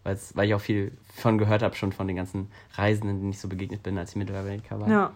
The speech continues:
Speaker 1: Ja, das ist schon ziemlich cool. Ja, sehr gut. Ähm, ja, und wir haben uns dann dem, äh, Comedy-Preis geschaut. Das war
Speaker 2: Stimmt,
Speaker 1: auch
Speaker 2: das war irgendwie
Speaker 1: ziemlich
Speaker 2: süß,
Speaker 1: witzig,
Speaker 2: ja.
Speaker 1: ja.
Speaker 2: <laughs>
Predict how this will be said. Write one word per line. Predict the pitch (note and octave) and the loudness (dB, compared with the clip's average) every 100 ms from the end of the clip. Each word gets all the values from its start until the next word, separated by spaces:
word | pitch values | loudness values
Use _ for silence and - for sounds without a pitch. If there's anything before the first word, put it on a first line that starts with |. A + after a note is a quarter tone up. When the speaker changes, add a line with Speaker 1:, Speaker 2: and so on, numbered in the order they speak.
| - - - - | -10 -20 -20 -2
Speaker 1:
Ja, | G2+ G2+ - - - | 2 2 0 -16 -8
das | G2+ | -8
ist | - | -6
schon | G2+ | -8
ziemlich | G2+ G#2+ - - | -6 -8 -8 -8
cool. | G2 G#2 - - | -8 -8 -12 -2
Ja, | G#2 | 0
sehr | G2 A2+ | 2 2
gut. | G2 F#2+ - _ - - - - - - | 0 -4 -10 _ -20 -20 -20 -20 -10 2
Ähm, | A2 G#2+ G#2 G2+ G2+ G2+ G2+ G#2 - - | 4 6 6 4 4 2 2 -2 -10 4
ja, | A2+ | 8
und | - D#3 | 10 10
wir | D3+ | 8
haben | C#3+ | 8
uns | |
dann | - B2+ | 8 8
dem, | A#2+ A#2 A2+ | 8 6 6
äh, | - G#2 G2+ G2+ G2+ G2 | 6 6 6 6 4 2
Comedy-Preis | D#3 G3+ G#2+ F#2+ F2+ | 2 4 2 0 -2
geschaut. | - - G2 C3+ | -2 0 2 2
Das | - | 2
war | - | 2
Speaker 2:
Stimmt, | - C#4 | 4 4
Speaker 1:
auch | |
Speaker 2:
das | B3 | 6
war | A3 | 6
irgendwie | C#4 C4 | 8 8
Speaker 1:
ziemlich | C4 C4 | 10 8
Speaker 2:
süß, | G#3+ | 8
Speaker 1:
witzig, | E3+ | 6
Speaker 2:
ja. | G#3 | 8
Speaker 1:
ja. | G#2+ A2 B2+ - - - - - - - - - - - | 8 8 6 -4 -20 -20 -20 -20 -20 -20 -20 -20 -20 -2
Speaker 2:
<laughs> | - | 6